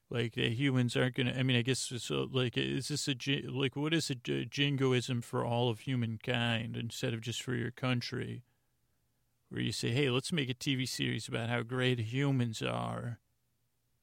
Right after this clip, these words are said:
And they say, "Well, we're the only ones in exi-, we're the only ones gonna watch it, Gene." "Yeah, but we're the be-, you know."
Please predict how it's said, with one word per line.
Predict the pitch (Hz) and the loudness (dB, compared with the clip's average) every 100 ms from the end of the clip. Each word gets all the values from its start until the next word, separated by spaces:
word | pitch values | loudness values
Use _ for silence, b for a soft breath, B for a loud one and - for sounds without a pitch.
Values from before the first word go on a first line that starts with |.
| _ _ _ _ - | _ _ _ _ -8
And | 120 | -6
they | |
say, | - | -4
"Well, | 117 120 117 127 | -2 -2 -4 -4
we're | 120 117 | -2 0
the | 123 | 0
only | 123 123 | 2 2
ones | 117 120 110 | 2 0 0
in | 113 | -2
exi-, | 113 113 120 120 | -4 -6 -4 -4
we're | 127 131 | -2 0
the | 127 | 2
only | 127 127 | 4 4
ones | 120 117 | 4 0
gonna | 127 120 | -4 -2
watch | 123 123 127 - | 2 4 2 0
it, | 123 | -6
Gene." | 120 120 113 113 110 - _ _ _ _ _ _ - | -4 -4 -4 -4 -6 -10 _ _ _ _ _ _ -8
"Yeah, | 127 139 131 117 110 | 0 4 4 2 -2
but | 123 127 | -4 -4
we're | 127 143 | 2 2
the | 117 | 0
be-, | 113 135 143 | -2 -2 0
you | 143 135 | -2 0
know." | 120 120 | 0 -4